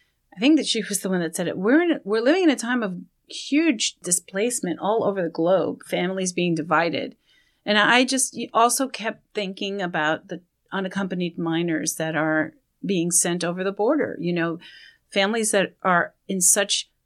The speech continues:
desperate situations that they think that the only thing that they could do to save their children is to send them on this horrific voyage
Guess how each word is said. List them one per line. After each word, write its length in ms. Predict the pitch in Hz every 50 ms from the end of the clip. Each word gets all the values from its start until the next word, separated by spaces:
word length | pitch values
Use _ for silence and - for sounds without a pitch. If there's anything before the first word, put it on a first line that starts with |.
| _ _ _ _ _ _ _ _ _
desperate 580 | 208 190 196 190 - - - - - - -
situations 920 | - - - 190 175 - 185 175 180 165 170 175 - - - 175 - - -
that 200 | - 180 175 -
they 480 | - 190 190 190 196 202 202 196 185 - _ _ _ _ _ _ _ _ _ _
think 320 | 220 233 240 180 175 - -
that 120 | 202 185
the 160 | 185 180 - -
only 300 | 208 214 226 233 240 240
thing 340 | 226 - 240 226 208 190 170
that 160 | 170 170 165
they 80 | - 185
could 160 | 180 - 185
do 100 | 196 208 190
to 80 | 180
save 420 | 165 - - - 170 175 208 214 214
their 160 | 262 269 269
children 420 | - - 302 311 285 330 330 311
is 140 | 311 233 -
to 100 | - 196
send 300 | - - 214 196 202 202
them 120 | 202 196
on 140 | 196 180 180
this 180 | 180 170 175 -
horrific 640 | - 170 160 156 175 185 175 - 190 180 - - - - - - - - - - - - _
voyage 800 | - 175 165 160 190 202 240 226 180 143 - - - - - -